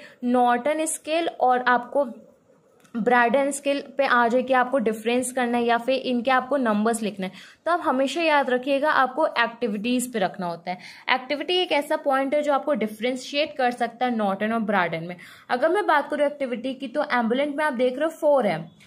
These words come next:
वॉक with help में थ्री है, चेयर बाउंड में टू है और बेड फास्ट में वन है। अगर आप इसमें देख रहे हो तो इसमें क्या वॉक, अ, सॉरी, वॉक, अ, फ्रीक्वेंटली में फ़ोर है, वॉक ओकेजनली में थ्री है, चेयर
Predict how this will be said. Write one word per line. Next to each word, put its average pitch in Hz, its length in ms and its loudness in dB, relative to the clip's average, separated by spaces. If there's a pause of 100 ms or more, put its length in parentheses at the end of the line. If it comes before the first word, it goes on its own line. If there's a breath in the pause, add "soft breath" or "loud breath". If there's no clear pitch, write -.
(320 loud breath)
वॉक 311 320 2
with 339 200 -2
help 320 220 0
में 349 180 -4
थ्री 247 280 -4
है, 294 380 -2
चेयर 254 340 0
बाउंड 285 300 0
में 294 180 -2
टू 262 260 -2
है 302 60 2
और 262 280 0
बेड 226 240 0
फास्ट 254 360 -2
में 277 100 -2
वन 202 240 -2
है। 180 440 -14 (680 loud breath)
अगर 262 200 0
आप 311 220 4
इसमें 330 260 -2
देख 349 220 -2
रहे 339 120 0
हो 370 220 0
तो 302 60 -4
इसमें 294 320 -4
क्या 320 160 0
वॉक, 240 460 0
अ, 269 300 4
सॉरी, 226 300 0
वॉक, 254 520 0
अ, 285 360 4
फ्रीक्वेंटली 262 720 -2
में 262 120 0
फ़ोर 247 420 0
है, 294 140 -4 (360 loud breath)
वॉक 294 280 2
ओकेजनली 254 760 0
में 233 160 -2
थ्री 262 300 -4
है, 285 120 0
चेयर 262 460 -2